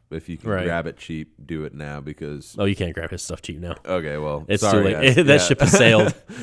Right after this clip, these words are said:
Speaker 1: You, you, you
Speaker 2: You're
Speaker 1: missed
Speaker 2: about,
Speaker 1: out.
Speaker 2: you're about five weeks too late.
Speaker 1: Yeah, you missed out. Um,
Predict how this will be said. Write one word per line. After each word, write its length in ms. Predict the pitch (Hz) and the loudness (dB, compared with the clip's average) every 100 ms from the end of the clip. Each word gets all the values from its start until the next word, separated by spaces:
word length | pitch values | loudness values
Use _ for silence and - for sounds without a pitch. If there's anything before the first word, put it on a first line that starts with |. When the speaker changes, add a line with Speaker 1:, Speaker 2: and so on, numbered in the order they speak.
| 131 | -2
Speaker 1:
You, 100 | 143 | 0
you, 120 | 147 | 0
you 280 | 165 123 131 123 120 | -2 -2 -2 -2 2
Speaker 2:
You're 0 | |
Speaker 1:
missed 240 | 127 135 127 | 6 8 8
Speaker 2:
about, 40 | 95 139 | 6 0
Speaker 1:
out. 60 | |
Speaker 2:
you're 160 | 135 123 | 2 6
about 180 | 123 107 | 8 6
five 240 | 127 120 | 6 6
weeks 240 | 113 107 - | 4 2 0
too 140 | 107 | -2
late. 180 | 98 92 | 0 0
Speaker 1:
Yeah, 220 | 104 90 | 0 -2
you 160 | 92 98 | -2 -4
missed 280 | 98 - | -6 -6
out. 240 | 85 78 - | -6 -6 -2
Um, 380 | 113 120 113 | 2 2 0